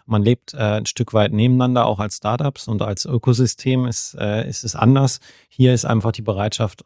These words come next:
zusammenzuarbeiten, finde ich, größer. Man hilft sich untereinander, man vernetzt sich, weil man natürlich auch weiß, ist vielleicht nicht der Nabel der Welt, deswegen muss man hier sehr stark auch zusammenarbeiten und man fühlt sich, glaub ich, auch ein bisschen mehr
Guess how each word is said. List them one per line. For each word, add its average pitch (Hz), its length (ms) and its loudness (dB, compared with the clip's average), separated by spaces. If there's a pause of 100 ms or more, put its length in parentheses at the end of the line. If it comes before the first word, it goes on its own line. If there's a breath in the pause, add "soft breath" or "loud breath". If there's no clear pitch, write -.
zusammenzuarbeiten, 110 840 2
finde 107 220 -2
ich, - 80 -10
größer. 123 420 0
Man 107 240 -2
hilft 123 240 0
sich 120 120 -8
untereinander, 113 500 0
man 101 200 -6
vernetzt 107 440 -2
sich, 123 240 -2 (280 soft breath)
weil 110 140 4
man 107 220 2
natürlich 98 420 -2
auch 90 140 -6
weiß, 107 300 -2 (100)
ist - 260 -20
vielleicht 104 220 -2
nicht 107 200 0
der 104 120 2
Nabel 104 280 2
der 101 160 -2
Welt, 135 200 2
deswegen 107 320 -4
muss 123 180 2
man 107 200 2
hier 101 280 -4 (260 loud breath)
sehr 107 220 0
stark 104 320 -2
auch 101 220 -4
zusammenarbeiten 120 840 0
und 107 280 -6 (240 loud breath)
man 104 120 0
fühlt 120 200 2
sich, 113 120 -2
glaub 110 180 2
ich, 98 100 -6
auch - 240 -4
ein 110 100 0
bisschen 117 340 2
mehr 113 320 0